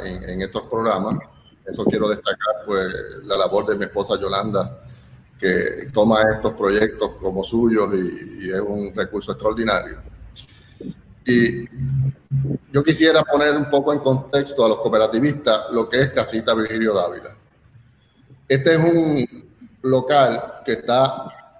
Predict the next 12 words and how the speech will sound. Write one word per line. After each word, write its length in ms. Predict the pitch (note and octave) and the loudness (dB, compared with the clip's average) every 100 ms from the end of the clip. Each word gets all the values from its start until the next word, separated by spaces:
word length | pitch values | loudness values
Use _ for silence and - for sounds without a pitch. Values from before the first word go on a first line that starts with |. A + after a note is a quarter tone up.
| - | -4
en 120 | A#2+ | -2
los 100 | A#2 - | -2 0
predios 420 | B2+ C#3+ D3+ C#3 | 2 2 0 2
del 460 | C#3+ C3+ C3 A#2 - - - - _ - _ - | 4 6 4 2 -2 -6 -20 -20 _ -20 _ -4
residencial, 920 | C3+ C#3+ C3 B2+ D#3 G#2+ G2 - - - F3 _ _ | 0 2 0 0 2 2 0 -8 -16 -14 -14 _ _
pero 360 | B2 A#2 A2+ A2 - - | 0 2 2 0 -6 -8
no 220 | A#2 B2+ | 0 2
dentro 340 | C3+ C#3 C3 A#2 | 2 2 2 0
del 80 | |
residen-, 380 | A#2 G#2+ G2+ G2+ - | 0 -6 -10 -12 -8
del 240 | G#2+ G2+ | -6 -4
residencial. 640 | A2 F#2 G2 F#2 - - | -6 -8 -8 -10 -12 -14